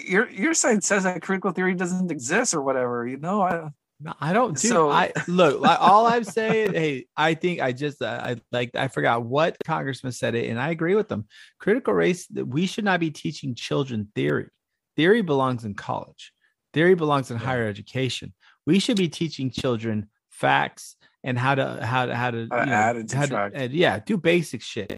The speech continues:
Speaker 2: Theory belongs in college. Theory belongs in higher education. That does, has nothing to do with, with the kids. But if you look at it, a majority of this, you know, and not to try to go back to the critical race theory thing, but a majority of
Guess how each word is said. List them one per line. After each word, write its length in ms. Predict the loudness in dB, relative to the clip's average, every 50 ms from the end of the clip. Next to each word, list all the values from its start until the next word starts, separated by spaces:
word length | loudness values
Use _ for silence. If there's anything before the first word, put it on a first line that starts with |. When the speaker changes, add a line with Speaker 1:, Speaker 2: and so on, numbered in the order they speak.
| -8 _ 4
Speaker 2:
Theory 260 | 6 6 6 6 4
belongs 680 | 2 2 2 2 4 2 2 2 0 -2 -4 -8 -10 -10 -6
in 200 | -4 -4 -4 -4
college. 580 | -4 -4 -4 -4 -4 -6 _ _ -20 -20 -20 _ _ _ _ _ _ _ _ 2
Theory 240 | 6 6 6 6 4
belongs 340 | 2 2 2 2 2 0
in 80 | -2 -2
higher 300 | -2 0 0 2 2 0
education. 560 | -2 -4 -6 -8 -8 -8 -8 -8 -10 -10 -8 -6
That 160 | -6 -4 -2
does, 160 | -2 -2 -2
has 240 | 0 0 -2 0 -2
nothing 260 | -2 -4 -4 -4 -6
to 40 | -6
do 120 | -4 -4
with, 140 | -6 -6 -8 -10 -12 -10
with 160 | -10 -10 -10
the 60 | -8
kids. 300 | -2 0 2 2 0 -2 _ _ -20 -20 -20 _ _ 2
But 300 | 4 4 4 4 2 -2 _ _ _
if 160 | -2 -2 0 2
you 100 | 2 2
look 220 | 2 2 0 2
at 160 | 2 2 2
it, 80 | 0 -2
a 60 | -4
majority 760 | -6 -4 -6 -6 -6 -6 -4 -2 0 0 0 0 -2 -2 -2
of 240 | -4 -4 -6 -6 -6
this, 420 | -6 -8 -8 -8 -10 -16 -20 -20 _ _ _ _ -6 -4
you 120 | -2 -2
know, 80 | -2 -2
and 140 | -4 -2
not 200 | 0 0 0 0
to 80 | -4 -6
try 100 | -4 -2 -2
to 60 | -2
go 140 | -2 -2 -2
back 160 | -2 -2 -4
to 60 | -4
the 80 | -8 -10
critical 320 | -8 -6 -6 -6 -6 -6 -4
race 260 | -4 -4 -4 -6 -6
theory 160 | -8 -8 -6
thing, 220 | -6 -8 -8 -8 -12 _ _ _ _ _ _
but 100 | -2 0
a 40 | 0
majority 680 | 0 0 -2 -2 -4 -2 0 2 2 2 2 2 0 0
of 440 | -4 -6 -6 -6 -6 -6 -6 -8